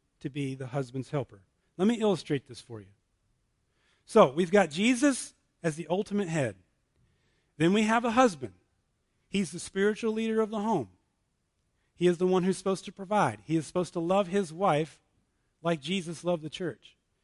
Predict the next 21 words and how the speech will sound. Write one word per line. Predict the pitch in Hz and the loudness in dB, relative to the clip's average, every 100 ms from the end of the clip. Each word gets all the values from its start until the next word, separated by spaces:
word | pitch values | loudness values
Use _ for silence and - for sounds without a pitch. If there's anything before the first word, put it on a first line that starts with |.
| _ _ _ | _ _ _
And | 143 165 | 2 4
then | 208 | 6
we | 226 | 4
have | 208 202 196 180 | 2 4 4 2
the | 156 | -4
wife. | 170 175 123 - _ _ _ _ _ _ _ _ _ _ | 0 0 0 -6 _ _ _ _ _ _ _ _ _ _
Her | 185 | -2
responsibility | 208 - 202 196 165 185 180 | 0 0 0 0 0 2 2
is | 170 | 2
to | - | -2
be | 165 | -2
the | 160 | -2
helper | 139 190 165 131 | -2 -4 -4 -8
for | - 139 | -10 -8
the | 135 | -6
husband. | 147 117 98 _ _ _ _ _ _ _ _ _ _ _ _ _ _ _ | -8 -10 -20 _ _ _ _ _ _ _ _ _ _ _ _ _ _ _
She's | - 156 | -12 -12
to | 139 | -8
raise | 139 156 135 | -4 -2 -2
godly | 160 160 151 | -2 -2 -4
children. | - 180 127 | -4 -6 -6